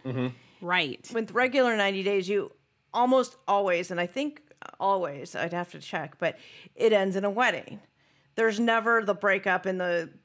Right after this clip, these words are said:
Speaker 3: cast member going back to their country. With
Speaker 2: Well, 'cause
Speaker 3: Before
Speaker 2: they're usually already there. I don't think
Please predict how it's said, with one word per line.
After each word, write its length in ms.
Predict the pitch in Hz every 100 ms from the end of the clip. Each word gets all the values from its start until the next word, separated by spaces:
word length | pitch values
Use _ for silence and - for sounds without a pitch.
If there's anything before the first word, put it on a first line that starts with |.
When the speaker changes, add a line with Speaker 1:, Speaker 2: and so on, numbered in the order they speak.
| _
Speaker 3:
cast 300 | 208 175 208
member 260 | 180 175
going 260 | 175 180 170
back 280 | 170 151 143
to 80 | 175
their 120 | 160
country. 480 | - 175 151 143 185 - - - - -
With 260 | 214 220 -
Speaker 2:
Well, 120 | 226
'cause 80 | 311
Speaker 3:
Before 180 | 262
Speaker 2:
they're 100 | 208
usually 420 | 185 240 220 185 160
already 480 | 180 170 165 147
there. 420 | 143 - 151 170 143
I 40 |
don't 160 | 214 -
think 240 | 156 139